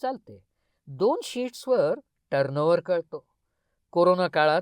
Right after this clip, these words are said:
मोठं संकट आलेलं होतं. मी त्याचा उपयोग नव्या गोष्टी शिकण्यासाठी केला.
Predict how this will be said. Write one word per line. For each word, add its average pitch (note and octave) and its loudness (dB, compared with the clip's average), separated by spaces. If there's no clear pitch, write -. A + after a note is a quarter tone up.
मोठं C#3+ -8
संकट D#3 -10
आलेलं A3+ -6
होतं. F3+ -8
मी A3+ -2
त्याचा G3+ 4
उपयोग G#3 2
नव्या C#3 0
गोष्टी F3 -6
शिकण्यासाठी C#3 -10
केला. G2 -10